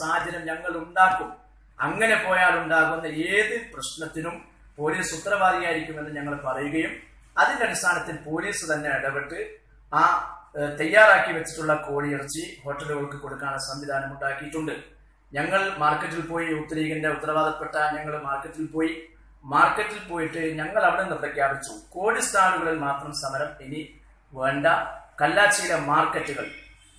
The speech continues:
മാർക്കറ്റിലെ മുഴുവൻ സ്റ്റാളുകൾ, മത്സ്യ മാർക്കറ്റ് ഉൾപ്പെടെയുള്ള മുഴുവൻ സ്റ്റാളുകളും അനിശ്ചിതമായി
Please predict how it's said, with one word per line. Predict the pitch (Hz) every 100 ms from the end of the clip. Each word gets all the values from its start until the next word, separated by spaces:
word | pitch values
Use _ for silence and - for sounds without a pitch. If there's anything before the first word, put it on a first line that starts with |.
| - - - - 135
മാർക്കറ്റിലെ | 156 170 196 208 214
മുഴുവൻ | 208 226
സ്റ്റാളുകൾ, | - 160 147 -
മത്സ്യ | 139 156 -
മാർക്കറ്റ് | 196 180 180 175 175
ഉൾപ്പെടെയുള്ള | 160 - 170 165 151 160
മുഴുവൻ | 151 151 165
സ്റ്റാളുകളും | - 139 135 147 156 147
അനിശ്ചിതമായി | 170 208 - 254 202 135 120 120